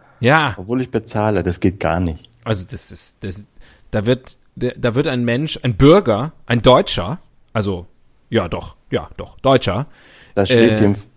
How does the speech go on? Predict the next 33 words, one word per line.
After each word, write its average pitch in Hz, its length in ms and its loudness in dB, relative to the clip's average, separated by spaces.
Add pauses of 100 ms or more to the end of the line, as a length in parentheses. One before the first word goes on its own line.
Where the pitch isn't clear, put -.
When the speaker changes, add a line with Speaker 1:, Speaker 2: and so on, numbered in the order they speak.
(220)
Speaker 2:
fast 120 280 -6
die 110 80 -6
Krone 104 360 0
ins 87 160 -4
Gesicht. 85 440 -10
Speaker 1:
da, 117 200 2
da, 113 240 -6
da 113 180 -2
wird 131 120 0
einem 120 180 -4
deutschen 127 400 0
Bürger, 113 600 -2 (340)
äh, 110 280 0
ein 113 200 0
Grundrecht 120 680 2
eingeschränkt. 98 960 -6 (440)
Und 123 120 -2
zwar 143 120 6
nicht 196 160 6
nur 185 120 6
dir, 104 200 2
sondern 107 240 2
ja, 107 280 2
äh, - 440 -10
also 104 360 -4 (360)
zigtausenden 151 800 2
anderen 131 500 -6 (280)
von 101 180 -4
dem, 107 160 6
was 113 180 2
man 107 140 2
so 107 120 2
liest 139 460 0